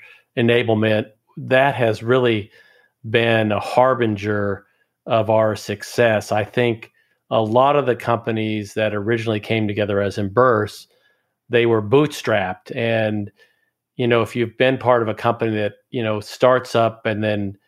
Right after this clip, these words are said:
you know, becomes nimble and starts to grow, you realize that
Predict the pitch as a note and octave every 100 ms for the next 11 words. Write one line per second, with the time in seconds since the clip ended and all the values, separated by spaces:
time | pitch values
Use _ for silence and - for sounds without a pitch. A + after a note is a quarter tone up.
0 | _ _ - B2+ G#2+ G2+ A2 A2 A2 G#2
1 | A#2+ C3 A#2 A#2 G#2+ - A#2+ A2 - A2
2 | B2+ C#3 C3 A#2 A2 A2+ C3+ B2 A#2 A2+
3 | G#2+ A#2+ A2+